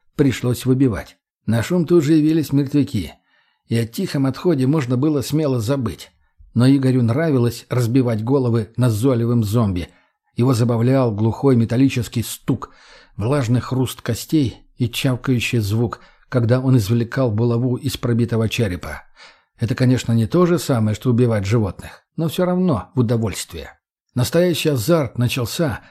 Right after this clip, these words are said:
когда они подобрались к лестнице. Здесь их поджидали трое шустрых и, как оказалось, хитрых мертвяков. Они затаились и выскочили в самый последний момент. Игорь шел первым и не успел отреагировать должным образом.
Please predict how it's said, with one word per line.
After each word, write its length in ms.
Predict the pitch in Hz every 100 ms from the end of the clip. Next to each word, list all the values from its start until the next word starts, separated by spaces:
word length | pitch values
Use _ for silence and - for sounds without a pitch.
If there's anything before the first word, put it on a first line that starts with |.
| _ _
когда 320 | 127 131 156
они 220 | 147 139
подобрались 720 | 139 131 120 110 131 151 147 -
к 120 | 135
лестнице. 560 | 131 120 - - 82 - _ _ _ _
Здесь 420 | 113 104 165 143
их 220 | 170 151 -
поджидали 500 | 127 135 143 151 135
трое 380 | 139 147 151
шустрых 580 | 135 135 127 - 120 - -
и, 120 | 127
как 220 | 131 120
оказалось, 680 | 113 - 95 165 143 107 - - _ _
хитрых 460 | - 175 127 107 -
мертвяков. 600 | 127 107 143 120 82 - - _ _ _ _
Они 220 | 127 143
затаились 680 | 120 127 123 139 143 123 - _ _ _
и 80 | -
выскочили 500 | 131 - 143 139 139
в 80 | 123
самый 320 | - 170 175
последний 480 | - 156 - 151 147
момент. 480 | 147 127 92 - - _ _ _ -
Игорь 300 | 117 120 110
шел 220 | 127 107
первым 460 | 147 147 131 113 - _ -
и 80 |
не 100 | 131
успел 300 | 135 - 156
отреагировать 720 | 139 131 131 120 139 131 127 117
должным 420 | 131 110 131 131
образом. 460 | 104 87 80 71